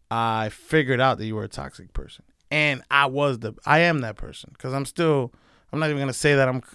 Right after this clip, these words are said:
all the way out. But that situation that you're talking about, yes, I haven't been able to leave 'cause <laughs> there's, like, <laughs> how many times I told Vicky,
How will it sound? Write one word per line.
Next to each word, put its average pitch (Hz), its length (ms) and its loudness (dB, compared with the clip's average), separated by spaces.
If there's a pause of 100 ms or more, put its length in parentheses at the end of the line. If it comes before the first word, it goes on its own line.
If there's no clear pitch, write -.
(140)
all 151 220 6
the 139 60 0
way 135 200 0
out. 156 220 -4 (1160)
But 123 320 -4 (1000)
that 131 200 -2
situation 147 440 -4
that 147 60 -4
you're 143 100 -4
talking 139 260 -4
about, 143 300 -4 (260)
yes, 123 320 -2
I 113 300 -4
haven't 117 260 -6
been 120 140 -6
able 113 160 -6
to 113 60 -6
leave 127 320 -8
'cause 113 260 -8 (220)
<laughs> - 200 -12
there's, 123 200 -4
like, 117 240 -6 (420)
<laughs> - 340 -2
how 151 100 0
many 151 160 2
times 147 260 2
I 135 60 4
told 131 240 0
Vicky, 131 380 -2